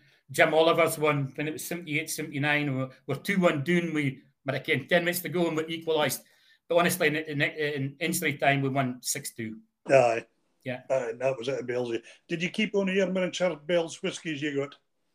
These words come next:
Speaker 1: I think John Duthie went to war with them all.
Speaker 2: <laughs>
Speaker 1: Can I s-, can I, now, wait a minute, Willie. One of the things, that's a question I'll ask my wife,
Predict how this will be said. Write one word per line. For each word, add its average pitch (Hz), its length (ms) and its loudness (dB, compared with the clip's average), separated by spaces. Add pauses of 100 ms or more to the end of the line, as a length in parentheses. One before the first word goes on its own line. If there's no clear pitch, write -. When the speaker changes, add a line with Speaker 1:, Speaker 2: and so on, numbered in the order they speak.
(1600)
Speaker 1:
I - 40 -20
think 190 180 0
John 175 240 6
Duthie 180 240 6
went 180 140 2
to 180 80 2
war 202 180 6
with 190 100 2
them 180 120 6
all. - 360 -2 (200)
Speaker 2:
<laughs> - 0 - (3500)
Speaker 1:
Can 240 140 8
I 254 60 10
s-, 190 180 4 (440)
can 190 160 2
I, 208 140 -4
now, 190 340 0
wait 208 140 -2
a - 20 -4
minute, 208 220 -2
Willie. 190 320 2 (340)
One 139 300 0
of 254 80 2
the - 60 -10
things, 208 440 0 (1300)
that's 180 180 0
a 220 60 2
question 190 460 0
I'll 180 120 6
ask 180 220 4
my 190 120 -2
wife, 156 420 0